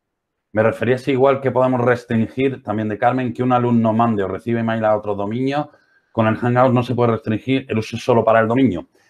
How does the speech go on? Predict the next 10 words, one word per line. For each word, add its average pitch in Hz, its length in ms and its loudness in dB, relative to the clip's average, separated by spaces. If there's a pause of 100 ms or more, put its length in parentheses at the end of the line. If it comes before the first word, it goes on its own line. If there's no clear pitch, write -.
(160)
Para 120 200 4
utilizar 120 400 0
solo 165 240 4
en 160 80 4
el 147 100 4
dominio 143 540 4
debéis 120 400 0
utilizar 131 600 -4
Google 123 500 -2
Chat. - 180 -2